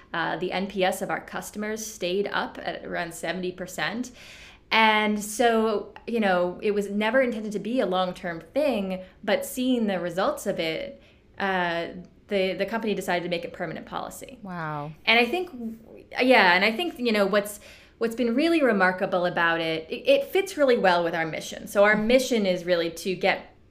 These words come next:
Speaker 1: more people to put down their screens and get outside. We're an outside, outdoor technology company. We match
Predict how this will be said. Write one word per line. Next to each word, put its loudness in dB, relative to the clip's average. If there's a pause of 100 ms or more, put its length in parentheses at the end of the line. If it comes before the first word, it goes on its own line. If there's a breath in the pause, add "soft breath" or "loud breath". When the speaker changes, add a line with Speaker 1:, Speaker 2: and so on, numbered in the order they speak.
(140)
Speaker 1:
more 0
people -2
to -4
put 2
down 2
their 2
screens -4
and -6
get 0
outside. -2
We're 2
an 0
outside, -2
outdoor 2
technology -6
company. -8
We -8
match -4